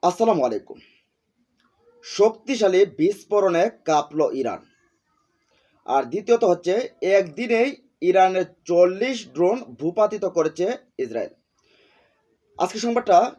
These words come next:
কিছুটা বেদনাদায়ক, তবে একদিকে ভালো, একদিকে খারাপ। এখন কেন বলতে পারেন, হয়তো বা বলতে পারেন যে কেন ইরানের এই বিষয়গুলোকে আপনি ভালো বলছেন, আবার খারাপও বলছেন।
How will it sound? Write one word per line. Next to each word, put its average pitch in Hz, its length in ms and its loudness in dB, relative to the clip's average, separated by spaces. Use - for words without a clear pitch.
কিছুটা 208 320 -2
বেদনাদায়ক, 160 720 2
তবে 185 160 2
একদিকে 180 500 0
ভালো, 170 400 2
একদিকে 180 520 -2
খারাপ। 107 420 -10
এখন 214 280 0
কেন 196 300 0
বলতে 202 260 -2
পারেন, 175 240 -2
হয়তো 151 360 -4
বা 160 120 0
বলতে 156 260 -2
পারেন 156 280 -4
যে 160 120 -2
কেন 170 200 2
ইরানের 165 440 2
এই 160 160 0
বিষয়গুলোকে 165 720 -6
আপনি 143 320 -4
ভালো 135 340 -2
বলছেন, 175 340 -4
আবার 143 200 -6
খারাপও 123 360 -6
বলছেন। 104 280 -12